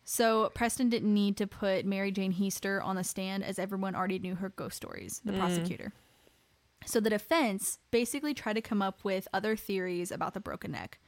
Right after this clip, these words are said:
Speaker 1: For example, the typical jostling of the body during the redressing, putting her in a coffin and carried over fifteen miles across frozen
Speaker 2: Yeah.
Speaker 1: roads. But again, where is
Speaker 2: Finger marks.
Speaker 1: the finger marks? Yeah.
Speaker 2: Mm.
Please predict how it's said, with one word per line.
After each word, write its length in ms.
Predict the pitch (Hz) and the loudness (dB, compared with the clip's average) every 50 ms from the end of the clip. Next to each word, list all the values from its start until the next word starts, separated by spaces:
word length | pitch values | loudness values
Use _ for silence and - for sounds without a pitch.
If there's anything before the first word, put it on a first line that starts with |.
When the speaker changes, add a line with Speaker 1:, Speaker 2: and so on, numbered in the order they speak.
| - - - - - - - - - | -20 -20 -20 -20 -20 -20 -20 -20 -8
Speaker 1:
For 160 | - - 233 | 0 4 4
example, 480 | 226 220 214 226 240 247 240 - 208 202 | 4 4 4 2 2 2 2 0 -2 0
the 100 | 190 202 | -2 -2
typical 440 | - - 233 220 233 226 - 226 214 | -2 -2 -2 -2 -2 0 0 0 0
jostling 480 | 196 196 190 185 196 - - 208 208 | 2 2 2 2 2 0 0 2 2
of 80 | 208 196 | 2 0
the 80 | 196 196 | 0 0
body 280 | 190 175 185 190 202 | 2 2 2 2 0
during 340 | 196 196 196 196 196 196 196 | -2 -2 -2 0 0 0 0
the 120 | 190 190 | 0 -2
redressing, 680 | 185 202 190 196 196 196 180 196 - - 214 214 214 220 - _ - | -2 -4 -4 -2 -2 -2 -2 -2 -2 -2 0 2 2 0 -2 _ -6
putting 260 | - 247 226 240 240 226 | -2 0 2 4 4 4
her 140 | 240 233 214 | 2 2 0
in 80 | 208 | 0
a 80 | 196 196 | -2 -4
coffin 520 | - - 220 220 220 - 233 226 226 220 | -4 -2 -2 -2 0 0 0 2 2 2
and 140 | - 208 196 | 0 0 -4
carried 260 | - - 220 202 196 196 | -2 -2 -2 -2 -2 -2
over 140 | 190 190 190 | -2 -4 -4
fifteen 500 | - - 233 - - - - 254 233 208 | -4 -4 -8 -8 -6 0 2 4 4 4
miles 340 | 196 190 190 190 196 196 196 | 4 2 2 2 0 0 -2
across 320 | 190 - 185 175 185 - | -4 -4 -4 -4 -4 -4
frozen 300 | - 190 185 185 175 175 | -2 0 0 0 2 0
Speaker 2:
Yeah. 260 | 175 170 170 170 170 | 0 0 0 0 -2
Speaker 1:
roads. 220 | 170 170 175 185 - - - - - - - - - _ - | -2 -2 -2 -4 -6 -10 -20 -20 -20 -20 -20 -20 -20 _ 2
But 140 | - 226 226 | 4 4 6
again, 600 | 233 220 247 247 240 233 233 226 220 208 185 - - _ _ _ _ _ _ - | 6 6 6 4 4 4 4 2 2 0 -2 -4 -8 _ _ _ _ _ _ -8
where 280 | 202 208 208 208 208 | -4 -4 -2 -2 -2
is 280 | 196 - - 202 196 190 | -4 -2 -2 -2 0 0
Speaker 2:
Finger 120 | 196 190 180 | 0 -2 -2
marks. 200 | 180 - - - | -4 -6 -6 -4
Speaker 1:
the 100 | 202 190 | -4 -4
finger 320 | - - 247 262 262 220 | -2 -2 0 0 0 0
marks? 340 | 180 - - - - - - | 0 -4 -6 -8 -8 -6 -4
Yeah. 140 | 190 185 165 | -2 0 0
Speaker 2:
Mm. 280 | 170 170 165 170 180 | 0 0 -2 -4 -4